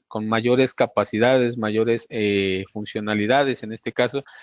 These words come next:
pues, estamos viendo simplemente la capacidad del dispositivo en la parte de huellas. Estamos hablando de veinte mil huellas, que es las que podemos, eh, alojar en el equipo. La parte de, de tener la opción para, para lo que sería hasta cuarenta mil.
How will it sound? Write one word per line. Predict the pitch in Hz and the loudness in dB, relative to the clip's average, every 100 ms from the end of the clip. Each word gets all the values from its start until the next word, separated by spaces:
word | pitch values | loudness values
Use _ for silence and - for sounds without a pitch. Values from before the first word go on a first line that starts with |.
| - | -8
pues, | - 110 | -2 -2
estamos | - 117 120 | -2 -6 -4
viendo | 120 123 120 | -4 -4 -6
simplemente | 117 117 113 117 117 | -10 -10 -10 -6 -4
la | 117 | -2
capacidad | - - 107 107 110 | -4 -4 -4 0 2
del | 113 104 | 2 0
dispositivo | 98 - 98 95 135 131 | -6 -8 -10 -6 -4 -2
en | 113 | -4
la | 101 | -4
parte | 104 - 117 | -4 0 2
de | 117 | 4
huellas. | 156 131 117 - - - - - | 6 6 4 -2 -20 -20 -20 -14
Estamos | - 120 117 | -6 -4 -2
hablando | 113 117 113 | -2 0 0
de | 107 | 0
veinte | 101 107 107 | -2 -2 -2
mil | 113 131 | 0 0
huellas, | 123 139 123 - | 2 4 2 0
que | 113 | -4
es | 110 | -4
las | 107 | -4
que | 104 | -6
podemos, | - 101 107 113 - - | -4 -4 -6 -8 -10 -4
eh, | 107 - | -4 -2
alojar | 107 101 98 117 123 | -2 0 0 0 0
en | 110 | 0
el | 95 95 | -2 -4
equipo. | - 107 - - - - - - _ _ _ - | -2 -4 -2 -8 -10 -20 -20 -20 _ _ _ 0
La | 110 | 2
parte | 120 110 135 127 | 0 2 4 6
de, | 123 117 - | 6 4 -2
de | 123 107 107 104 | 2 4 4 2
tener | 110 117 | 0 2
la | 131 127 | 2 2
opción | - - 135 147 151 - _ _ - | -2 -8 -2 -2 -4 -10 _ _ 0
para, | 117 113 127 | 2 2 0
para | - 104 101 | 0 2 2
lo | 104 | -2
que | - 110 | 0 0
sería | - 107 113 117 | 0 0 2 2
hasta | 110 - 104 | -2 -6 -4
cuarenta | 101 101 101 104 | -4 -4 -6 -8
mil. | 101 135 | -4 -4